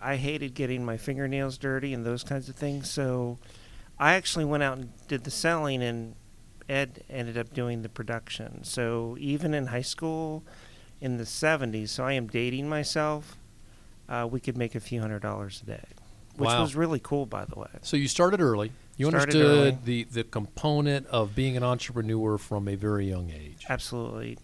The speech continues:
Speaker 1: And if you were to ask me what it takes to be successful in business, I would say sales.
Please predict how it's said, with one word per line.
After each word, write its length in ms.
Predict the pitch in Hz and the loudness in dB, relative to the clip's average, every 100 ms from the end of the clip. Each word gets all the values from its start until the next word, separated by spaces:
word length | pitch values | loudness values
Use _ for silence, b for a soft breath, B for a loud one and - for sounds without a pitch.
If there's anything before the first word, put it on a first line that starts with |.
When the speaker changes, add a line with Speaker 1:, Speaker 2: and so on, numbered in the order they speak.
| - - | -14 -4
Speaker 1:
And 120 | 147 | -2
if 140 | 151 | 0
you 140 | 170 170 | 2 2
were 100 | 151 | 6
to 60 | 143 | 6
ask 240 | 156 139 | 6 4
me 100 | 156 | 0
what 220 | 139 139 - - | 2 0 -2 -12
it 100 | 143 - | -12 -6
takes 320 | 135 127 - | -6 -4 -8
to 60 | 127 | -8
be 120 | 131 | -6
successful 640 | - 127 - 127 - 151 | -6 -6 -4 -4 -4 -6
in 120 | 139 113 | -6 -4
business, 500 | 113 123 160 156 - | -6 -4 -6 -6 -6
I 120 | 131 | -4
would 160 | 127 117 | -2 -4
say 160 | 113 | -6
sales. 580 | 104 113 101 87 - - | -6 -8 -8 -10 -14 -16